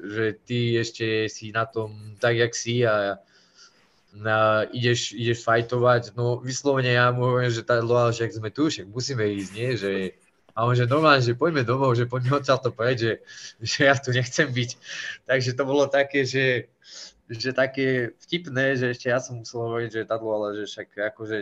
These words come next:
čo si miali, však ty si tréner, ty kokos, ty nemáš ťahať, nie že ja teba. Že to vôbec. Ale naozaj, to, to tam, tam to bolo veľmi, veľmi zle, no. Organizácia strašná a celý chaos a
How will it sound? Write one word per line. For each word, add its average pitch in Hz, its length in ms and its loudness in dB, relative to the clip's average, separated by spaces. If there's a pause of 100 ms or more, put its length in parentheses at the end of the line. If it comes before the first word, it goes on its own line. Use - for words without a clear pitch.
(120)
čo - 80 -16
si 117 240 -14
miali, 123 320 -2
však 95 240 -14
ty - 160 -14
si 120 160 -14
tréner, 120 320 -2
ty - 160 -10
kokos, 131 400 -6
ty 123 160 -10
nemáš 131 400 -2
ťahať, 107 320 0
nie 127 80 -4
že 113 160 0
ja 101 80 0
teba. 95 400 -8 (320)
Že 95 160 -14
to - 120 -12 (120)
vôbec. 110 320 -4 (1120)
Ale 120 160 6
naozaj, 123 400 4
to, 107 160 -10
to - 80 -20
tam, 117 560 0 (560)
tam 147 240 2
to 139 160 -2
bolo 131 240 2 (160)
veľmi, 110 320 -2
veľmi 104 320 -4
zle, 92 160 -4
no. 92 160 -10 (400)
Organizácia 123 640 0
strašná 120 880 0
a 101 140 -2 (1200)
celý 127 320 -4
chaos 117 480 0
a 104 400 -4